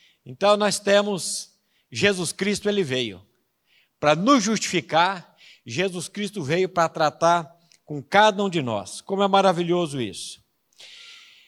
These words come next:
E, gente, Jesus não veio pra esse mundo pra fundar religião A, B, C, D, E, F, G. Jesus Cristo veio pra esse mundo com o único propósito justificar você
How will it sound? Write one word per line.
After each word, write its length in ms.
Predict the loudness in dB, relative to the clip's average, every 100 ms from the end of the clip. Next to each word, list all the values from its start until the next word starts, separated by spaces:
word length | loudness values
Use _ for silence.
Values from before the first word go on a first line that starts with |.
| _ _ _ _ -8
E, 760 | -2 2 6 8 8 4 0 -6
gente, 640 | 2 4 4 0 -2 -2 -6 _ _ _ -18 -18 _ _
Jesus 480 | -2 0 0 -2 -4
não 100 | -4
veio 220 | 0 -2
pra 120 | -2
esse 180 | -6 -4
mundo 260 | -6 -6 -4
pra 180 | -2 -2
fundar 360 | -2 4 4
religião 640 | 4 -2 -2 0 2 2 6
A, 220 | 6 6
B, 360 | 2 -2 -2
C, 380 | -4 -6 -4 -4
D, 160 | -4 -2
E, 460 | -2 -2 -2 -2 0
F, 320 | 0 -2 -8
G. 300 | -10 -10 -14 _ _ _ _ _ _ _ _
Jesus 420 | -8 -6 -6 -6 -6
Cristo 340 | -4 -4 -2
veio 140 | -4
pra 100 | -4
esse 160 | -6 -6
mundo 240 | -6 -6
com 120 | -4 -4
o 60 |
único 200 | -4 -6
propósito 680 | -4 -4 -2 -4 -4 -10 _ _ _ _ _ -10
justificar 840 | -2 -2 -2 -4 -8 0 4 4
você 640 | 2 -4 -6 -2 -2 -4